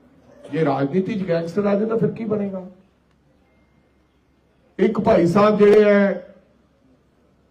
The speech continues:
ਉਹ ਅੰਮ੍ਰਿਤਪਾਲ ਜੀ ਦੀ ਪਾਰਟੀ ਦੇ ਹੈ। ਮੈਂ ਕਿਸੇ ਵਿਅਕਤੀ ਵਿਸ਼ੇਸ਼ ਨੂੰ ਮਾੜਾ ਨਹੀਂ ਕਹਿੰਦਾ,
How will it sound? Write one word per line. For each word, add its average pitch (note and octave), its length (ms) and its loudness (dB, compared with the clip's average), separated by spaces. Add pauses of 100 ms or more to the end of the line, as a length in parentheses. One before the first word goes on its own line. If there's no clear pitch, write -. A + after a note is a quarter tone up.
(1040)
ਉਹ F3+ 140 4
ਅੰਮ੍ਰਿਤਪਾਲ F#3+ 540 2
ਜੀ F#3+ 120 -2
ਦੀ G3+ 120 -2
ਪਾਰਟੀ F#3 380 0
ਦੇ F#3 200 0
ਹੈ। E3+ 220 -12 (1160)
ਮੈਂ C3+ 80 -8
ਕਿਸੇ C#3 320 -2
ਵਿਅਕਤੀ F#3 320 2
ਵਿਸ਼ੇਸ਼ F#3 400 -4
ਨੂੰ F#3 100 -12
ਮਾੜਾ F3+ 200 -8
ਨਹੀਂ F3 140 -12
ਕਹਿੰਦਾ, F3 340 -12